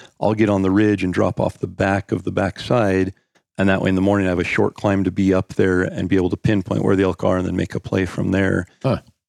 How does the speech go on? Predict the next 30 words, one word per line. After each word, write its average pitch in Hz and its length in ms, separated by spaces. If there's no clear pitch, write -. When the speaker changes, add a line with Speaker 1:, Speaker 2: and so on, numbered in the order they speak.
Speaker 1:
Because 113 480
so 113 200
many 101 200
times 104 320
they 92 120
do 98 520
move 101 200
over 95 320
onto 95 220
a 95 80
ridge 104 420
or 98 60
into 95 160
another 98 260
basin. 92 540
And 87 60
Speaker 2:
Right. 78 140
Speaker 1:
so 95 220
I 120 120
prefer 113 300
to 101 80
get 95 160
up 90 140
higher 95 640
bivvy 98 260
hunting 92 400
and 90 100
set - 180
up 92 160
camp 92 340